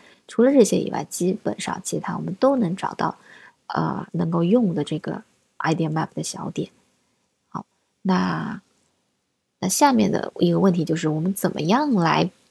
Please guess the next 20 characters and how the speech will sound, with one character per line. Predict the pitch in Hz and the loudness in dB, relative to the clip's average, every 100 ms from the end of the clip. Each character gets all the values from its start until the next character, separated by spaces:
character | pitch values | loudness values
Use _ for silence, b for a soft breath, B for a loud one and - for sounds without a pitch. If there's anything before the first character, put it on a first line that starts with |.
| _ _ | _ _
用 | - 240 233 175 | 0 2 4 2
这 | 165 | 0
个 | 156 - | -2 -2
idea | 156 160 170 165 | -2 0 0 0
map | 175 165 | -2 -2
的 | - | -4
小 | 165 - 151 185 | -4 -2 -2 -2
点， | 165 - - | -2 -2 -2
把 | - - | -4 -2
它 | - | -4
写 | 190 - - | -4 -4 -4
成 | - 165 | -4 -4
一 | 165 | -4
个 | - 190 | -4 -4
基 | - 160 | -4 -4
本 | 180 | -4
的 | - | -6
段 | 214 208 | -4 -2
落 | 180 | -2
呢？ | - | -6